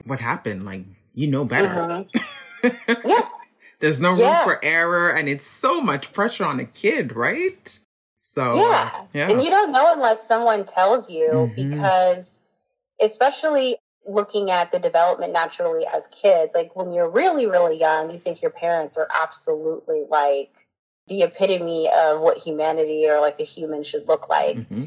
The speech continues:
Speaker 2: So you don't wanna ask at a really young age. And then at some point in time, maybe when you get to seven, you know, seven to ten, you feel a little sassier and you think they're all wrong and they don't know what
Speaker 1: <laughs>
Speaker 2: they're talking about. And you've lived so much life that you're like, "I totally know what's happening." So even then, you still don't have this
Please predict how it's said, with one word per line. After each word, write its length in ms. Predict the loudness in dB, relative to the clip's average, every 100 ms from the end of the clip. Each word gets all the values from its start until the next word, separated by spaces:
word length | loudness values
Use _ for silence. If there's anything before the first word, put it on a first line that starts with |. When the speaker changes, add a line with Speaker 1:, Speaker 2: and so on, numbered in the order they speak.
| -6
Speaker 2:
So 140 | -2
you 100 | 2
don't 160 | 4 4
wanna 180 | 4 2
ask 320 | 2 2 0
at 80 | 0
a 60 | 2
really 220 | 2 0
young 160 | -2 -2
age. 300 | 2 2 2
And 120 | 0
then 80 | 0
at 120 | 0
some 220 | -2 -2
point 180 | 0 -2 -2
in 60 |
time, 300 | -2 0 0 0
maybe 220 | -2 -2
when 160 | -4
you 80 | -4
get 160 | -6 -4
to 100 | -4
seven, 560 | 0 2 2 0 -4 -6
you 80 | -6
know, 80 |
seven 300 | -4 -4 -4 -8
to 80 |
ten, 400 | -6 0 2 2 -4
you 60 |
feel 160 | 2 4
a 80 | 6
little 180 | 4
sassier 680 | 2 0 0 -2 -2 0 0
and 120 | -2
you 80 | -6
think 180 | -6 2
they're 220 | 2 2 2
all 280 | 4 4 4
wrong 340 | 4 2 2
and 80 | 2
they 80 | 0
don't 220 | 2 2
know 100 | 6
what 140 | 4 4
Speaker 1:
<laughs> 20 |
Speaker 2:
they're 100 | 0
talking 360 | 0 0 0 0
about. 220 | 2 2
And 80 | -2
you've 160 | -6 2
lived 200 | 2 2
so 160 | -2
much 240 | 0 -2 0
life 300 | 0 0 -4
that 160 | -4
you're 80 | 0
like, 140 | 0 0
"I 120 | -2 2
totally 340 | 2 2 2
know 120 | 2
what's 160 | 2 2
happening." 420 | 0 0 -4 -6 -10 -20 _ _ 0
So 180 | 0
even 280 | 2 2 4
then, 260 | 4 2 0
you 120 | -4
still 380 | -8 2 6 6
don't 200 | 4 0
have 360 | 0 0 2 2
this 360 | 4 2 -4